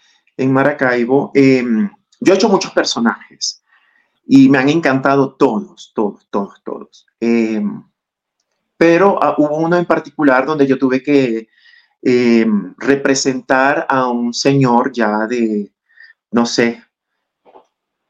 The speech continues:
de sesenta y cinco años, ya como llegando a los setenta, más aletargado, más lento, pero machista, eh, con una voz más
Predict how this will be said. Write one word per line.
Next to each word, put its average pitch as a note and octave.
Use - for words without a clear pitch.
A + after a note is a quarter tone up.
de B2
sesenta A#2
y G#2
cinco B2
años, C#3
ya A2
como C#3
llegando A#2
a C3
los B2+
setenta, B2+
más A#2
aletargado, A#2+
más G#2
lento, A#2+
pero G#2+
machista, A#2+
eh, A2+
con A2+
una A2+
voz A#2
más B2